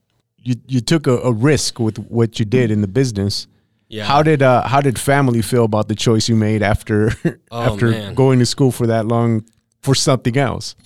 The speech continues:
Speaker 2: Yeah, that's a really good question. I'm, I mean, first off, you know, my wife is completely s-, supportive,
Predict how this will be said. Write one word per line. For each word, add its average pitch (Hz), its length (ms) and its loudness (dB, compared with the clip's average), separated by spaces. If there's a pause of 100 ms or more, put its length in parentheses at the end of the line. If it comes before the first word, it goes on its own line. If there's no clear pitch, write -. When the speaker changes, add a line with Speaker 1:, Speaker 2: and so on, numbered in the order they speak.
(120)
Speaker 2:
Yeah, 131 460 -6
that's 110 200 -10
a 110 80 -12
really 107 220 -10
good 90 160 -14
question. 87 520 -14
I'm, 113 320 -12
I 131 60 -8
mean, 123 300 -6 (120)
first 175 300 -6
off, 120 320 -6 (220)
you 120 100 -16
know, 107 80 -8
my 120 160 -4
wife 113 320 -6
is 90 300 -16 (140)
completely 117 800 -10
s-, - 220 -14 (400)
supportive, 87 600 -12